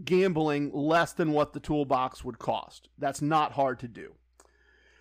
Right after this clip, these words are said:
So it appears to me that what they are simply trying to do is they're trying to eliminate a player who lives nearby or is driving through the area. They park, walk in, claim their gift, and leave. And that's not an unreasonable position for the casinos to take.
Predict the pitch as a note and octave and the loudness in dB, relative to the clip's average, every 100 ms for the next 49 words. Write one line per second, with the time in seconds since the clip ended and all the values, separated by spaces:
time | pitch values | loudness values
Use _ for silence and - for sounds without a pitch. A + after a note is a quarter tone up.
0 | _ _ - A#3 A3 A#3+ D#4 C#4+ A#3+ G#3 | _ _ 0 2 2 2 2 2 2 2
1 | G3 F3 F3 G3 - B3+ A#3+ - A#3 A#3 | 2 2 2 2 2 4 4 2 -2 -2
2 | A#3 - G#3 F#3+ G3 F#3+ E3 D#3+ A3+ B3+ | -6 -2 0 0 -2 2 2 4 2 2
3 | - G#3+ G3 G#3+ G3+ G#3 B3 A#3+ A#3 - | 2 0 0 2 2 4 0 0 0 0
4 | - F3+ E3+ E3+ D#3+ F#3 E3+ G3 A3+ A3+ | 0 0 2 2 0 -2 2 2 2 0
5 | B3 B3 E3+ D#3 D#3 D3+ D3 C#3 C#3+ D#3+ | 0 0 2 4 4 2 0 -2 0 2
6 | G#3 A3+ A3 A3+ A3 G#3+ F3+ D3+ D#3+ D#3 | 2 0 -6 -8 -6 -6 -2 0 0 0
7 | D3+ - - - F#3 - A#3 A3+ F#3+ G#3+ | -2 -4 -14 -2 -2 2 2 2 4 4
8 | G#3 G3+ G3+ F#3+ A3+ A3+ G#3+ E3+ F3+ E3 | 4 2 -2 0 0 0 0 0 0 -2
9 | F#3 D#3+ C#3+ A2 - _ - B3 C#4 B3+ | -2 -2 -2 -6 -12 _ -4 2 2 2
10 | A#3+ A3 G#3 F#3+ F3 F3 F3 E3+ F3 C#3+ | 0 2 2 2 0 -2 -4 -4 -2 -2
11 | C3+ C#3+ C3+ C#3 D3 - C3+ C3 B2+ B2+ | -4 -4 -8 -8 -10 -10 -8 -6 -8 -12
12 | G#2+ E2+ - | -14 -16 -20